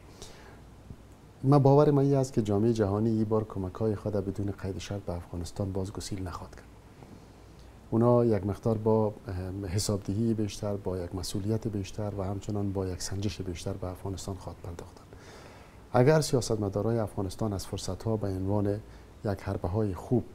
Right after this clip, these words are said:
و مفید استفاده بکنن، خوب، ولی اگر با فرصت‌ها بازی بکنن، ما شاید از نقطهٔ نظر اعتبار بین المللی یک مقدار خدشه‌دار شویم و زمینه مساعد شود برای تباعد، اه، ما با جامعهٔ جهانی یا فاصله گیری ما از جامعهٔ جهانی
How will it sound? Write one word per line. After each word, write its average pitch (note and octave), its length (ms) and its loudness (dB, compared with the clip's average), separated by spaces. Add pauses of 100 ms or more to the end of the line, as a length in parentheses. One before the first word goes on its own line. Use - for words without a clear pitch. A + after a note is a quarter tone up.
(720)
و G2 80 0
مفید G2 440 -2
استفاده G2 460 -2
بکنن، G#2+ 340 -2
خوب، F#2 240 -4 (160)
ولی B2+ 180 6
اگر B2+ 200 4
با A2 180 2
فرصت‌ها F#2+ 500 -4
بازی F#2+ 340 0
بکنن، B2 380 0 (560)
ما A#2 140 2
شاید A2+ 260 0
از F#2+ 140 -2
نقطهٔ G2 220 -2
نظر A2 260 0
اعتبار G#2+ 520 0
بین G2 160 -4
المللی G2 320 -4
یک G2+ 220 -2
مقدار G2 260 -4
خدشه‌دار G#2 460 -4
شویم B2 400 0
و B2+ 140 2 (580)
زمینه A2 460 4
مساعد C3 340 2
شود B2 340 2
برای A2+ 180 4
تباعد، G#2+ 560 0
اه، - 1300 -6
ما A#2 240 4
با G#2+ 180 2
جامعهٔ F#2 300 -2
جهانی E2+ 340 -6
یا F#2 160 -4
فاصله G2 400 -4
گیری G2+ 320 -2
ما G2+ 160 -2
از F#2+ 100 -4
جامعهٔ F#2 240 -6
جهانی E2+ 320 -10